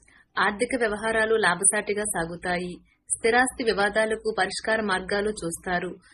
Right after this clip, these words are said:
కొన్ని రంగాల వారికి అనుకూల వాతావరణం ఉంటుంది. గృహ నిర్మాణ ఆలోచనలు కార్యరూపం దాలుస్తాయి. బంధుమిత్రుల నుంచి కీలక సమాచారం సేకరిస్తారు. గృహమున కొందరి ప్రవర్తన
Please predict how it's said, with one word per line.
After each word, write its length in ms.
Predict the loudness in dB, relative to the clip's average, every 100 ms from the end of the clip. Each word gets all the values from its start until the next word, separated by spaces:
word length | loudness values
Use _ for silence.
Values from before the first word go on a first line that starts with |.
| -20 _
కొన్ని 220 | -2 2 4
రంగాల 400 | 4 4 2 4
వారికి 440 | 2 0 0 -2
అనుకూల 420 | 0 -4 -2 0
వాతావరణం 680 | 2 0 0 -2 -2 -4 -6
ఉంటుంది. 460 | -8 -12 -10 -8 -8
గృహ 280 | -8 -4 -2
నిర్మాణ 400 | -2 -2 -2 0
ఆలోచనలు 640 | 0 0 0 -2 -4 -2 -2 0
కార్యరూపం 560 | 0 2 -2 -4 -6 -4
దాలుస్తాయి. 760 | -2 -4 -6 -4 -4 -4 -12 _ _ _ _ -8
బంధుమిత్రుల 600 | -4 0 0 0 0 0
నుంచి 280 | 0 -2 -2
కీలక 340 | 0 0 0
సమాచారం 580 | -2 -2 -2 -2 -4 -2
సేకరిస్తారు. 800 | -2 -2 -4 -4 -2 -2 -4 -6 -10 -20 -20 -6 -2
గృహమున 400 | 0 2 2 2
కొందరి 380 | 0 0 0
ప్రవర్తన 440 | 0 -2 -2 -2